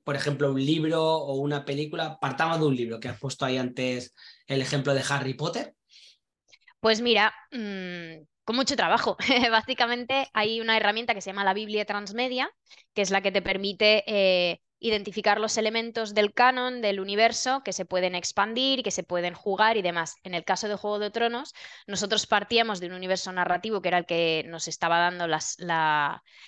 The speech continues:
Speaker 2: la,
Speaker 1: La
Speaker 2: la
Speaker 1: serie.
Speaker 2: serie y obviamente la, los libros, pero nosotros teníamos que en ese momento acoplarlo a... Eh,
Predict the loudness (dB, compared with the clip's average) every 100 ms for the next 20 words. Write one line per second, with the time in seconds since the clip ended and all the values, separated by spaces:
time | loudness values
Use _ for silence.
0 | _ -8 -6 -4 -4 -4 -6 -10 -12 -8
1 | -2 0 2 2 4 4 4 0 -4 -2
2 | -2 -2 -2 0 0 -2 -6 -4 -2 -2
3 | -4 -12 -6 0 2 2 0 -2 0 0
4 | 2 0 -2 0 0 0 -6 -6 -4 -2
5 | 0 -2 0 0 0 -2 -4 -2 2 2
6 | 4 6 6 6 2 -10 _ _ _ _
7 | 0 2 4 2 0 -2 -4 -6 -8 -10